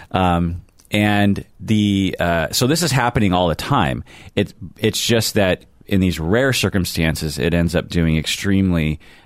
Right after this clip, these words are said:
antisocial things. Um, what I would hope is that I'm using my power, my charisma for pro-social means to actually help society. But, you know, one could argue that I'm not. The,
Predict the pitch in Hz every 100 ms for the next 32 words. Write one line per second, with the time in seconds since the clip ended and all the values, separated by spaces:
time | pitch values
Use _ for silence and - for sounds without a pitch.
0 | - 85 80 78 - 73 - 69 - -
1 | 104 71 67 76 - - - - - 78
2 | 78 78 90 90 113 131 101 87 85 82
3 | 78 78 82 85 110 107 87 76 82 80
4 | 82 92 95 95 - - - 82 76 78
5 | 80 80 82 - 87 78 73 73 71 73
6 | - - - - - 85 156 147 - 90
7 | - 80 78 78 76 71 80 101 - -
8 | - - - 92 87 87 82 90 87 -
9 | 80 101 107 - 85 - 69 71 76 92
10 | 87 90 85 - - - 95 82 85 -
11 | - 82 87 92 90 82 85 82 78 76
12 | 76 101 80 - - - 101